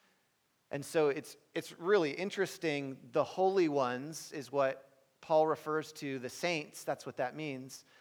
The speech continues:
He calls the individuals in the church the saints of Christ. The gathering of those are the gathering of the, the holy ones. They're, they're the ones that are pulled out from the world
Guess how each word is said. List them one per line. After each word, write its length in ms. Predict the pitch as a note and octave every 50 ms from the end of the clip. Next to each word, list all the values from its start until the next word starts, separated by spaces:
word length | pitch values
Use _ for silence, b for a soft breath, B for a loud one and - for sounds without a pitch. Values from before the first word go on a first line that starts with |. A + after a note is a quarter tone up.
| b b b b b b b b b b
He 100 | D3+ -
calls 320 | - D#3 D#3+ E3 D#3 C3
the 280 | B2+ C#3 C3 B2+ B2+ - -
individuals 500 | D3 C#3 C#3+ C3 C#3+ C3 C#3+ D3 C3 -
in 60 | C#3
the 60 | B2
church 320 | - - E3+ E3 D3 - -
the 80 | C3+
saints 480 | - - - E3 E3+ E3+ E3 D#3 - -
of 160 | C#3 - -
Christ. 640 | - F#3 F3 D#3+ C3+ C3 C3+ - - - - - - b b b b b b b b b b b _ -
The 100 | E3 D3
gathering 800 | A#2+ - E3 E3+ F3 F#3 G#3 A#3 G3+ A3 G3 F#3 E3+ D3+ D3
of 200 | C#3+ C#3+ B2+ C3
those 560 | A#2+ D3 C#3+ C#3+ C#3+ C#3+ C#3 B2+ - - - - b b b b b b b _ -
are 80 | E3
the 80 | D#3+ D#3+
gathering 880 | C3 - F3+ E3+ E3+ F3 F#3 G3+ G3+ F3 F#3+ F3+ E3 D#3+ D#3 D3+ D#3+
of 400 | D#3 D#3 D3+ D3+ C#3+ B2+ A#2+ A#2
the, 320 | D3 C#3+ C3+ C3 C3 C3 C#3
the 80 | C#3
holy 380 | B2+ - E3 E3+ F3 D#3 D3+ C3
ones. 340 | B2 A#2+ A2+ A2 A2 A2 -
They're, 160 | - C#3+ C#3+
they're 220 | C#3 D3 C#3+ C#3+
the 100 | C3+ D3+
ones 360 | C#3+ C3 D#3 E3 E3+ E3+ D3 C#3+
that 120 | E3 D3
are 100 | C#3+ C3+
pulled 440 | - - - - F3 F#3 F3+ E3+ D#3
out 280 | C#3+ C#3 D#3 E3 -
from 260 | - - E3+ C#3+ C#3 C#3
the 80 | C#3
world 540 | B2+ C3+ D3+ D#3 D3+ D3 C#3 C3 C3 B2+